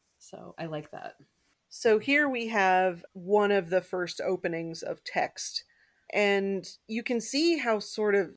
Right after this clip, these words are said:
Speaker 2: almost soft the vellum looks. And Dot, you can, you can definitely speak to this. Like, this is high quality vellum.
Speaker 1: Yeah.
Speaker 2: Um,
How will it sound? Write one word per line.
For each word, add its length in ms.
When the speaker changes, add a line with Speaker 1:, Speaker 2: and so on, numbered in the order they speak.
Speaker 2:
almost 720
soft 760
the 440
vellum 520
looks. 500
And 380
Dot, 280
you 120
can, 320
you 140
can 100
definitely 420
speak 300
to 100
this. 240
Like, 160
this 220
is 160
high 560
quality 640
vellum. 560
Speaker 1:
Yeah. 320
Speaker 2:
Um, 300